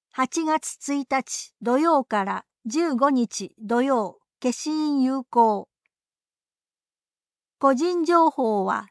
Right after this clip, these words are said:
商品の発送のみに使用します。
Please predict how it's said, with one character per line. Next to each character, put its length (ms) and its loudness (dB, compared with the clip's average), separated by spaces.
商 340 2
品 320 -2
の 140 2
発 280 2
送 220 0
の 160 0
み 140 0
に 180 0
使 220 -4
用 220 0
し 180 -6
ま 160 -2
す。 220 -14